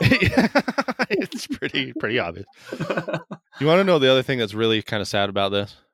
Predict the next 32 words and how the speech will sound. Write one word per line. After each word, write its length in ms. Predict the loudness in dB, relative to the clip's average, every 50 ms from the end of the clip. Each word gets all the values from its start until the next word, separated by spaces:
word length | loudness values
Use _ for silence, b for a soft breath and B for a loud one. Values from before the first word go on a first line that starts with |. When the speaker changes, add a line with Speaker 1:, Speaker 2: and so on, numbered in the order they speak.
| _ _ _ _ _ _ _ _ _ _ _ _ _ _ _ _ _ _ _ _ _ _ _ _ _ _ _ _ _ -6
Speaker 1:
Well, 140 | -2 0
Speaker 2:
Brandon 560 | 2 2 2 2 0 0 0 0 -2 -2 -2 -6
Speaker 1:
I 20 |
don't 100 | -10 -12 -8 -2
know. 160 | 0 2 2 2
Speaker 2:
Ushio 380 | 0 0 0 2 2 0 -2
has 180 | -4 -6 -8 -6
never 460 | -6 -4 -2 -2 -2 -2 -2 -2 -2
watched 400 | -2 -2 -2 -4 -4 -8 -10 -8
this 100 | -8 -8
show 320 | -8 -6 -4 -4 -2 -2
as 100 | -4 -6
much 320 | -6 -6 -6 -6 -6 -6 -8
as 120 | -6 -6
I've 160 | -6 -8 -8
talked 260 | -8 -8 -8 -8 -10 -12
about 280 | -10 -8 -8 -8 -8
it. 120 | -8 -10 -14 _ _ -6
And 140 | -4 -2 -2
it 20 |
Speaker 1:
Ah. 80 | 0 -2
Speaker 2:
is 140 | -2 -4 -8 -14
totally 560 | -8 -2 2 2 4 4 4 2 2 2 0
up 140 | 0 -2 -2
his 140 | -4 -4 -2
alley. 280 | -2 -4 -4 -4 -6
So 160 | -6 -4 -2 -2
I 180 | 0 0 0
am 120 | 0 -2 -4
calling 360 | -6 -4 -2 -2 -2 -2 -4
him 140 | -4 -4 -2
out 360 | -2 -2 -2 -4 -6 -10